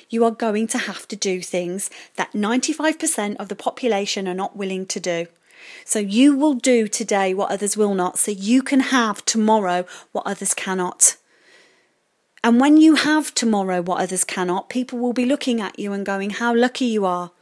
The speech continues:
But it wasn't down to luck. It will have been down to the very fact that you changed your core beliefs and you applied some action and you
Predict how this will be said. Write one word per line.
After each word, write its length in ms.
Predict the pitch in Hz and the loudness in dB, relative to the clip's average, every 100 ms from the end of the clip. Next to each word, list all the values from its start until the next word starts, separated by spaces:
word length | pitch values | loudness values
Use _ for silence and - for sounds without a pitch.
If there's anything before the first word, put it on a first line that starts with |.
| _ _ _ _ _ _ | _ _ _ _ _ _
But 120 | 254 | -4
it 100 | 247 | -2
wasn't 400 | 233 247 247 220 | 2 4 4 0
down 280 | 240 233 233 | 0 2 0
to 120 | 240 | -2
luck. 480 | 202 185 180 - - _ _ | -2 -2 -2 -6 -18 _ _
It 140 | 160 175 | -4 0
will 120 | 214 | 0
have 120 | 208 | 0
been 180 | 220 208 | -2 0
down 380 | 214 220 247 262 | 0 0 0 0
to 140 | 208 | -4
the 100 | 202 | -8
very 320 | - 220 226 | -2 2 2
fact 320 | 233 214 208 | 0 -4 -6
that 100 | - | -8
you 140 | - 202 | -12 -6
changed 460 | - 214 226 233 | -4 -2 -2 0
your 80 | 254 | -2
core 240 | 247 247 240 | 0 2 2
beliefs 600 | 233 214 190 190 - - - - - | 2 2 0 0 -2 -2 -8 -20 -10
and 140 | - 208 | -4 -2
you 100 | 196 | -4
applied 460 | 196 - 226 240 | -6 -4 -2 0
some 180 | 247 254 | 0 -2
action 600 | - 202 - - 202 202 202 - - | -2 -4 -4 -4 -4 -6 -10 -20 -18
and 160 | 196 196 | -10 -8
you 140 | 190 | -8